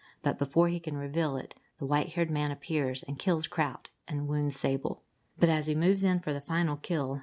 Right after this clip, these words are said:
Sable is able to throw his knife, cutting off the man's finger and causing him to stumble back and fall into the river. Next, we are back in the present, and John Sable is back in Zimbabwe. He's talking to his friend Hal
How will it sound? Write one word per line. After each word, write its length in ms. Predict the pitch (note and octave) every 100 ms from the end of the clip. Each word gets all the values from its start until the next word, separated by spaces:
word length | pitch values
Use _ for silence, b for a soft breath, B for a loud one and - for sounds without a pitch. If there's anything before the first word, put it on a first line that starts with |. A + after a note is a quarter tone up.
| -
Sable 400 | - F#3 F#3 F3+
is 100 | D3+
able 220 | D#3+ D3+ C#3+
to 80 |
throw 280 | C3+ D#3+ E3+
his 120 | E3+
knife, 340 | D#3+ D3+ C#3 -
cutting 280 | F3+ F3 E3
off 160 | D3+
the 80 | -
man's 340 | D3 D3+ D3+
finger 420 | - E3 D3 C3+ C3
and 120 | C#3
causing 340 | - E3+ E3 D#3
him 140 | D#3
to 40 | C#3
stumble 460 | - D#3 E3 D#3
back 280 | D3 C#3+ C#3+
and 140 | C3+
fall 220 | - C#3+ D3+
into 180 | D3
the 120 | C#3+ C#3
river. 420 | C#3 D3 D3 - _ _ _ _ -
Next, 360 | F3+ F#3+ -
we 140 | E3+ D#3
are 80 | C#3+
back 280 | D3+ E3
in 60 | F3+
the 80 | F3+
present, 540 | - E3 D#3 C#3+ - -
and 160 | D3+ D3
John 220 | D#3+ F3
Sable 360 | E3+ E3 D3 C#3
is 120 | -
back 240 | D3 D3+
in 100 | E3
Zimbabwe. 680 | E3 E3 D#3 D3+ C#3 - - _ _ _ _
He's 180 | F3 E3
talking 360 | E3 D#3 F3+ F3
to 100 | F#3
his 140 | E3+
friend 260 | - E3 D#3
Hal 400 | D#3+ C#3+ C#3